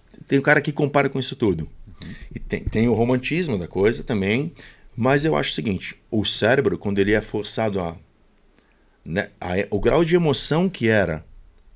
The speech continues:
Speaker 1: eu sei porque eu vivi as duas coisas. Eu, eu tenho a emoção hoje de, de poder buscar algo que, na hora, que eu tenho uma dúvida, é, puta,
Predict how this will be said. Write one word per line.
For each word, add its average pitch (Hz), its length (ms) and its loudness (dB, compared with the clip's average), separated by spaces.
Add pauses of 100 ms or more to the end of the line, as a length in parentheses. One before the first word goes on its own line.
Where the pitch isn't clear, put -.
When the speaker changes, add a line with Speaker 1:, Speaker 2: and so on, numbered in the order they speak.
(140)
Speaker 1:
eu 90 140 -2
sei - 160 2
porque - 160 -2
eu 143 60 4
vivi 131 360 0
as 85 100 2
duas 156 220 0
coisas. 82 480 -2 (380)
Eu, 82 180 -8
eu 87 120 -6
tenho 110 200 0
a 113 40 2
emoção 101 420 0
hoje 90 180 -2
de, 85 140 -6
de 78 280 -12
poder 92 280 -2
buscar 104 260 -4
algo 90 240 0
que, 80 320 -6 (220)
na 98 120 -2
hora, 95 400 2 (1400)
que 95 80 -4
eu 90 80 -2
tenho 104 200 -2
uma 87 220 -4
dúvida, 143 560 -4 (680)
é, 76 300 -8 (380)
puta, - 320 -14